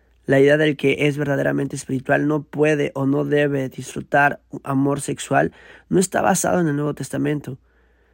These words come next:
En el Nuevo Testamento Jesús confirmó el valor del matrimonio en Mateo diecinueve, el tres al nueve, cuando los líderes religiosos vinieron a él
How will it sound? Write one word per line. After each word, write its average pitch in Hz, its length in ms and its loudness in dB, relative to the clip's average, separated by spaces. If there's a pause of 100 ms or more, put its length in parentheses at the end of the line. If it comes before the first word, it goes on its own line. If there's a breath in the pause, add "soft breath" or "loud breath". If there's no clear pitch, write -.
(280)
En 131 80 -4
el 127 80 0
Nuevo 135 200 0
Testamento 135 500 -4
Jesús 147 420 -4
confirmó 135 580 -2
el 175 60 0
valor 147 280 -2
del 147 100 -2
matrimonio 135 600 -2
en 139 120 -2
Mateo 135 280 -4
diecinueve, 139 540 -2
el 127 140 -4
tres 139 220 -6
al 127 100 -6
nueve, 139 300 -6 (720)
cuando 123 280 0
los 131 160 2
líderes 139 420 2
religiosos 131 540 -4
vinieron 135 480 0
a 139 140 -4
él 143 280 -2